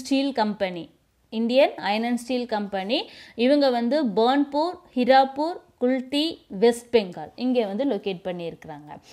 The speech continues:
அடுத்து விஸ்வேஸ்வரய்யா Iron and Steel Limited, விஸ்வேஸ்வரய்யா Iron and Steel Limited, ஆ, பத்ராவதி, கர்நாடகா.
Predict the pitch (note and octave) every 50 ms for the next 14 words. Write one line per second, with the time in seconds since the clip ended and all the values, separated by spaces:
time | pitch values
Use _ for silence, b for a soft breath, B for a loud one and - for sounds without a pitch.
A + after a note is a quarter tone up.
0 | B B B B - G3+ G3 - B3+ C#4 C4 B3+ B3 B3+ - - E4 E4+ F4 E4+
1 | - D4+ D4 C4+ C4+ B3 B3 B3 A#3+ A#3 A3+ A3 A#3 A#3+ B3 B3 B3+ A#3+ B3 -
2 | - B3+ B3+ B3 A#3+ A3+ G3+ G3+ G3 G3 F#3+ F3 - F3+ E3 D#3+ D#3+ - - E3
3 | G3 G3+ - - A#3 A#3+ A#3+ A#3+ - A#3+ A3+ A3 G#3+ G#3+ A3 A3 A3 G#3+ G#3 G#3
4 | G#3+ G#3 G#3+ G#3+ - - B3+ C#4+ F4 A4 - B B B B B B G#3 G#3+ A3
5 | A3 A3+ A3 A3 A3 G#3+ G#3 G3+ A3 C4+ D#4+ - B B B B B - - G#3
6 | G#3 G3+ G3+ G#3 G#3 G#3+ A3 G#3+ - - _ _ _ _ _ _ _ _ _ _
7 | _ _ _ - F#3+ A3+ A3+ G3 E3+ G#3+ C4+ C#4+ C#4 C#4+ B3+ B3 G#3+ B3+ C4 D4+
8 | F#4 A4 - - A3 G#3 G3+ G#3+ G#3+ G#3 G#3 - F3 - -